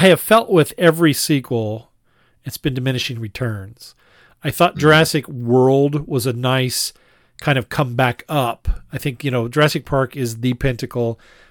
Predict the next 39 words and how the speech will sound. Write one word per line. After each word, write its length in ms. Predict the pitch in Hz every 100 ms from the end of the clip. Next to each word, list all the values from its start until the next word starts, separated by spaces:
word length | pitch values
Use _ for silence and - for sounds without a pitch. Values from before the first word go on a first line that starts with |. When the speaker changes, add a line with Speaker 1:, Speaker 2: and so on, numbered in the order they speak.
| _
Speaker 1:
Then 140 | 135 127
the 60 | 120
second 320 | 170 151 180
movie 200 | 147 139
was 140 | 131
okay. 540 | - 135 - 139 123 120
The 100 | 120
third 240 | 135 120
movie 220 | 123 120
was 300 | 120 120 - _ _ _ _ -
a 60 |
fun 240 | - 147 113
popcorn 460 | - 127 - 117
flick. 480 | 104 127 117 117 - _ _ _ -
Then 180 | 135
Park 300 | 123 175 160
was 120 | 156 123
really 220 | 160 139
good, 320 | 127 160 131
but 120 | 123 123
then 120 | 139
I 60 |
was 120 | 135 -
so 720 | - 160 170 139 123 120 120
disappointed 580 | 127 127 117 139 123 120
with, 500 | 120 120 110 - -
uh, 160 | 131 113
Fallen 360 | - 143 123
Kingdom 580 | 117 208 180 117 98 117 - _ _ _ _ _
that 120 | 147
I 40 | 135
really 560 | 131 151 156 139 127
worried 540 | 123 139 135 147 139 123
about 300 | 120 120 -
this 260 | 135 -
one. 220 | 127 110 - _ _ _ -
This 240 | 196 -
is 160 | 196 196
no 160 | 160